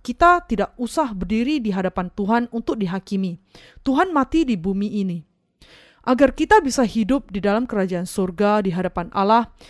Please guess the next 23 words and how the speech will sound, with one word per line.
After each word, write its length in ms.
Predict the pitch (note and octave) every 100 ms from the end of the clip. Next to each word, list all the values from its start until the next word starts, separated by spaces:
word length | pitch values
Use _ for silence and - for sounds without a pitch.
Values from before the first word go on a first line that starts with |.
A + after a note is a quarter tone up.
| _
Yesus 320 | - C4 F#4+
datang 320 | A3+ A3 D4 D4+
ke 80 |
dunia 320 | G3+ G3 G3 F#3+
ini 480 | G3 G#3+ C4 C#4+
dalam 320 | G3 G#3 C#4 E4
tubuh 320 | B3 G3 G3
manusia 480 | F3+ F3+ - G3+ G3
dan 160 | F3
membasuh 480 | E3+ F3+ F#3+ - C#4+ - _
semua 400 | _ - B3 F#4
dosa 240 | D4+ A3+ G#3+
kita 400 | - G3+ A#3 A3+
untuk 240 | G#3+ -
satu 240 | - G3 F#3
kali 240 | F#3 F3
saja, 400 | - F3+ F#3 D#3 _ F#3+
melalui 400 | F3+ F#3+ A3 C4
baptisannya, 800 | G3+ F#3 G3 - F3+ G3 C4 D4+ _ _ _
kematiannya 540 | B3+ B3+ B3+ B3+ C4+
di 80 | D4
kayu 240 | - G3 F#3
salib, 320 | F#3+ F3+